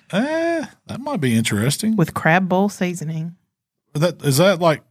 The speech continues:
Speaker 1: a store product, or you gotta go down there to Cooper's and get
Speaker 2: I
Speaker 1: that?
Speaker 2: mean, I just went to their website.
Speaker 1: Yeah, I don't. I hadn't seen that one. I need to call Aaron. I said, "Man, he's gotta send me.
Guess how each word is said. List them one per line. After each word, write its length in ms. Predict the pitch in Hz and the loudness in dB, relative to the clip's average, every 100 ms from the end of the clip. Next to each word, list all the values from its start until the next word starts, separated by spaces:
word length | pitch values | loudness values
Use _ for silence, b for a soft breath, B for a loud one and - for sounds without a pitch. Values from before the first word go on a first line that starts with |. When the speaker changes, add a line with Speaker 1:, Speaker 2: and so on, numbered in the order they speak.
| _ _ _ | _ _ _
Speaker 1:
a 180 | 127 107 | -6 -2
store 640 | - - - - 170 185 | 0 0 -2 -2 0 2
product, 440 | 175 196 196 190 - | 2 2 4 2 0
or 20 | |
you 80 | 113 | 0
gotta 220 | 131 123 | 2 2
go 100 | 120 | 2
down 200 | 117 113 | 0 0
there 140 | 113 | 0
to 140 | 107 98 | 0 -4
Cooper's 400 | - 117 110 95 | -4 -4 -4 -8
and 100 | 92 | -6
get 120 | 95 | 0
Speaker 2:
I 40 | |
Speaker 1:
that? 60 | 196 | 2
Speaker 2:
mean, 380 | 208 208 208 196 | 4 4 2 2
I 140 | 180 | 0
just 200 | 208 226 | 0 -2
went 140 | - 175 | -4 -6
to 80 | 170 | -4
their 100 | 165 | 0
website. 640 | 160 185 160 160 165 113 | 0 -2 -6 -6 -6 -6
Speaker 1:
Yeah, 280 | 104 101 92 _ | -6 -6 -10 _
I 60 | 127 | -4
don't. 160 | 127 - _ _ | -4 -6 _ _
I 120 | - 156 | -4 -4
hadn't 160 | 113 | -2
seen 240 | - 131 113 | -4 -4 -4
that 180 | 117 | -4
one. 180 | 101 98 | -6 -4
I 60 | 156 | 0
need 80 | 214 | 0
to 60 | |
call 280 | - 131 113 | 2 0 2
Aaron. 240 | 123 185 | 2 2
I 40 | 143 | 0
said, 160 | - 190 | -2 2
"Man, 100 | 220 | 2
he's 140 | 269 | 2
gotta 180 | 302 214 | 0 0
send 240 | - 156 | 2 4
me. 240 | 180 208 | 4 4